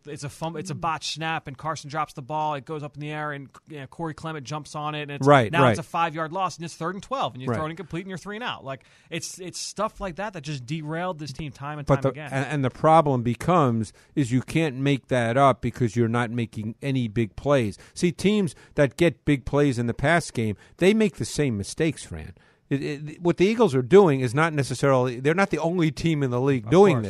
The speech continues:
Speaker 2: this.
Speaker 1: yes.
Speaker 2: But if you then have the ability, as they did a year ago, for whatever reason,
Speaker 1: They
Speaker 2: and
Speaker 1: had their, their conversion rate. Do you remember how good they were on third and eleven plus last
Speaker 2: Yeah.
Speaker 1: year? Their third,
Speaker 2: Yeah.
Speaker 1: their conversion rate on third and eleven plus was better than some teams on third down,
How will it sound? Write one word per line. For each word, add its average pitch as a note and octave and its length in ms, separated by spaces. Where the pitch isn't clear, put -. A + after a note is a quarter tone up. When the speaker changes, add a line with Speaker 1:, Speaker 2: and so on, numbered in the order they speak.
Speaker 2:
this. A#2+ 80
Speaker 1:
yes. A#2 300
Speaker 2:
But F#3 320
if - 140
you D3+ 140
then F3+ 180
have E3+ 220
the D3 120
ability, C#3 480
as C3+ 200
they C3+ 160
did C#3+ 180
a C#3 40
year B2+ 280
ago, C#3+ 400
for C#3 160
whatever C#3+ 420
reason, C3 460
Speaker 1:
They - 80
Speaker 2:
and A#3 80
Speaker 1:
had A3 360
their, C4+ 220
their G#3 180
conversion F#3 520
rate. F3+ 140
Do F3 40
you A3+ 60
remember C4+ 180
how G3+ 120
good C3+ 260
they D3+ 120
were D3 280
on B2 160
third C#3 360
and C3+ 60
eleven B2 320
plus - 320
last C3+ 140
Speaker 2:
Yeah. B2 100
Speaker 1:
year? A#2+ 100
Their A3+ 280
third, - 260
Speaker 2:
Yeah. A#2 60
Speaker 1:
their A3+ 400
conversion E3+ 380
rate F#3 80
on D3 80
third E3+ 160
and E3 80
eleven D#3 260
plus E3 340
was F#3 180
better G3+ 280
than A#3 140
some A3 240
teams G#3+ 300
on G3 240
third G#3 320
down, G3 200